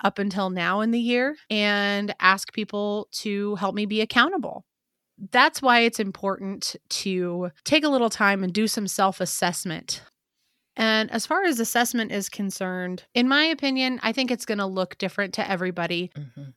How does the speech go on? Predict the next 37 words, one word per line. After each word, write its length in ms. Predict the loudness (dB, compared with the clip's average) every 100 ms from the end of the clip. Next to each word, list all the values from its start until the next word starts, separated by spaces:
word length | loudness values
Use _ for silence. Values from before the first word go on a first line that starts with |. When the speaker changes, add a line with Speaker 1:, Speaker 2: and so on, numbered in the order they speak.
| _
Speaker 1:
But 100 | 4
I 120 | 4
do 340 | 2 0 0 0
have 420 | 2 2 2 0
a 220 | -4 -4
couple 360 | -4 -4 0 -2
of 120 | -2
tips 260 | -2 -4 -4
that 140 | -2
I 80 | -2
was 160 | -2
able 180 | -4 -4
to 140 | -6 -8
pull 320 | -2 0 2
out 240 | 2 0
from 180 | -6 -4
this 180 | -4 -6
article 640 | -4 -4 -2 -2 -2 -2 0
that 100 | 2
are 220 | 2 0
universal. 1000 | 2 2 2 0 -4 -6 -6 -6 -6 -10 _ _ -8
So 360 | 2 4 4
here 240 | 2 2 2
are 40 |
some 220 | 2 0
recommendations 920 | 0 -2 -4 -4 -4 -4 -6 -8 -10 -6
to 80 | 0
help 180 | 2 2
you 100 | 0
make 200 | 0 0
the 80 |
most 320 | 0 0 -2 0
out 180 | 2 2
of 120 | -2
your 120 | -2
mid-year 380 | -2 -4 -4 -4
check-in. 480 | -4 -6 -8 -12